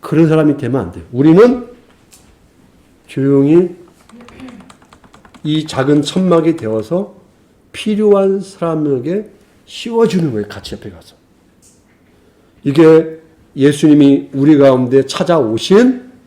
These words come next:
모습인 거죠. 우리는 이 모습을 기억해야 돼요. 그래서 우리는 이 일을 통하여 예수 그리스도의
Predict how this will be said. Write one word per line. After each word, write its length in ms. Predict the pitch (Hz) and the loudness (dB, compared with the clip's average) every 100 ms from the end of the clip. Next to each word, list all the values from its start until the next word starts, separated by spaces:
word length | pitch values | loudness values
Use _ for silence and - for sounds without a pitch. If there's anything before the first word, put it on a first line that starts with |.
| _ _ _ | _ _ _
모습인 520 | 135 135 - 180 175 147 | -6 -4 -4 -6 -4 -4
거죠. 240 | 98 90 _ _ _ _ _ _ _ - - | -8 -12 _ _ _ _ _ _ _ -20 -8
우리는 320 | 185 208 208 | -2 2 2
이 160 | 139 180 | 2 2
모습을 720 | 175 160 175 170 208 - - _ _ _ _ | 2 0 0 0 0 0 -14 _ _ _ _
기억해야 540 | - 147 143 - 156 113 | -10 -8 -8 -10 -14 -14
돼요. 140 | 95 _ _ _ _ _ _ _ _ _ _ _ _ - | -16 _ _ _ _ _ _ _ _ _ _ _ _ -4
그래서 260 | 180 180 | 0 2
우리는 500 | 180 185 180 190 196 - - _ _ _ _ _ _ - | 4 6 6 4 0 -12 -20 _ _ _ _ _ _ -4
이 400 | 170 190 190 180 - _ _ - | 0 2 0 -4 -20 _ _ 0
일을 300 | 175 185 180 | 2 2 2
통하여 640 | 156 156 151 214 - - - _ _ _ _ _ _ _ _ _ - | 2 4 4 4 0 -8 -20 _ _ _ _ _ _ _ _ _ -6
예수 680 | 135 170 214 - 233 226 214 | 2 4 2 -2 -4 -4 -4
그리스도의 580 | - 202 185 196 185 | -2 -2 0 2 4